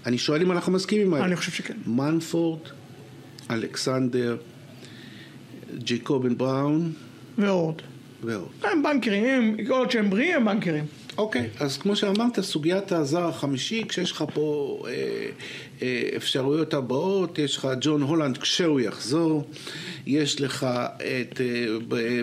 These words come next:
Speaker 1: ב-, בריאן אנגולה, שלא ברור לי אם הוא היה יכול לשחק במשחק הזה או לא, אה, יש לך וויל קאמינגס ויש לך דז ווילס.
Speaker 2: אוקיי.
Speaker 1: אז מה אתה אומר? מי הח-, מי... מי החמישי שלך?
Speaker 2: קאמינגס לא. בוא נתחיל מהסוף.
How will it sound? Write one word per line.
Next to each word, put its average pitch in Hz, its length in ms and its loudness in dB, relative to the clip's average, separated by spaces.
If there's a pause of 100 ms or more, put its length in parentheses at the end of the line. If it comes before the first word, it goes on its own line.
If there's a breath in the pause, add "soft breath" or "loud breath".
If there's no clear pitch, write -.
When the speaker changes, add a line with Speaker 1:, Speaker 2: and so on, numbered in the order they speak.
Speaker 1:
ב-, 120 300 2
בריאן 139 300 2
אנגולה, 139 320 2
שלא 139 260 2
ברור 180 340 2
לי 165 60 4
אם 156 60 6
הוא 156 100 4
היה 156 160 2
יכול 151 220 0
לשחק 151 240 -2
במשחק 151 480 0
הזה 135 220 2
או 127 180 4
לא, 190 380 4 (960 loud breath)
אה, 135 40 4
יש 139 360 4
לך 156 140 -2
וויל 147 200 4
קאמינגס 160 500 2
ויש 139 220 2
לך 147 120 0 (200)
דז 123 320 2
ווילס. 110 640 -2 (120)
Speaker 2:
אוקיי. 190 240 2 (400)
Speaker 1:
אז 120 680 -2 (680 loud breath)
מה 156 120 2
אתה 185 160 0
אומר? 131 280 2
מי 147 220 4
הח-, 143 160 -2 (120)
מי... 156 200 4 (120)
מי 160 160 4
החמישי 139 460 0
שלך? 135 320 -2 (140)
Speaker 2:
קאמינגס 240 560 4
לא. 202 240 4 (420 loud breath)
בוא 254 120 6
נתחיל 262 200 4
מהסוף. 220 580 2